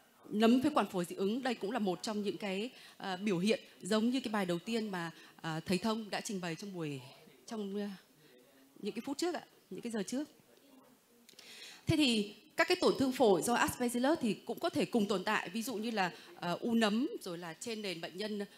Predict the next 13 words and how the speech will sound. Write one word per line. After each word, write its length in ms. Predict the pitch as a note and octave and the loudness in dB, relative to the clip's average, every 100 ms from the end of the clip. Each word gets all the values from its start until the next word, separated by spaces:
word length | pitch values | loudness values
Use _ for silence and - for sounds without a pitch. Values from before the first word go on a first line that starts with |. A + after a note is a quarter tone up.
| - - | -20 -20
viêm, 300 | F3+ A#3+ A#3 | -4 0 2
ờ, 220 | A3+ G#3+ G#3+ - - - _ _ | 2 0 -2 -8 -20 -20 _ _
nấm 220 | G#3 A3 | 6 8
xâm 240 | B3+ C4+ A#3+ | 6 6 8
lấn 320 | G#3+ G#3+ E4+ - - | 8 6 4 -4 -10
có 80 | - | -4
thể 220 | - F3+ | 0 2
là 120 | D#3 C#3+ - - | 0 -4 -12 -2
cùng 140 | G#3 | 0
tồn 140 | G3 F#3+ | 2 2
tại 120 | E3+ | 0
với 100 | F#3+ | 2
nhau, 240 | A3+ A3+ | 2 2